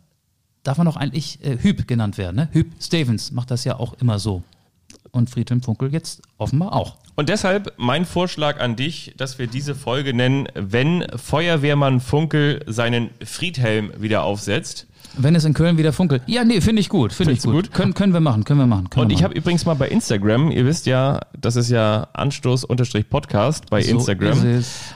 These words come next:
Speaker 2: hab ich mal gefragt, und wir haben ja wirklich sehr, sehr viele kreative Hörer, da haben wir unter anderem Einsendungen bekommen,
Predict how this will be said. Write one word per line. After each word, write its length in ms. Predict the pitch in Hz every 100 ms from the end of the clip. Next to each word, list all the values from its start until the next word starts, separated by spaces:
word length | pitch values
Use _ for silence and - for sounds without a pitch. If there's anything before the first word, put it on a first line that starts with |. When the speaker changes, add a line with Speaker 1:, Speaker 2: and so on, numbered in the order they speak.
| -
Speaker 2:
hab 100 | 196
ich 60 |
mal 140 | 214 180
gefragt, 420 | - 127 160 -
und 100 | 123
wir 60 |
haben 120 | 127 139
ja 140 | 117
wirklich 240 | 127 123
sehr, 140 | 98 127
sehr 140 | 135
viele 260 | 127 131 123
kreative 540 | - 120 107 110 98
Hörer, 280 | 95 113 123
da 120 | 98
haben 200 | 101 117
wir 80 | 104
unter 220 | 110 110
anderem 300 | - 104 101
Einsendungen 640 | - 113 131 107 117 113 104
bekommen, 540 | 98 104 104 107 101